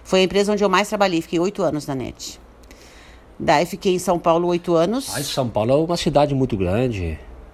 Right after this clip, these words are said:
Speaker 1: Muito apaixonante, muito apaixonante.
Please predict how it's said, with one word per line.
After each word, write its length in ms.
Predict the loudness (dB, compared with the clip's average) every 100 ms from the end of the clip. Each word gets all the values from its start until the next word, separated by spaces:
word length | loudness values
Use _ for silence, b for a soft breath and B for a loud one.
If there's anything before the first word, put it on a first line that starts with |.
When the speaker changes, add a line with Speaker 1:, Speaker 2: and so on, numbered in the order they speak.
| -20 -14
Speaker 1:
Muito 240 | -10 -8
apaixonante, 840 | -6 -6 -6 -6 -4 -4 -6 -8 -8
muito 160 | -4
apaixonante. 920 | -2 -2 -4 -6 -6 -10 -14 -18 -18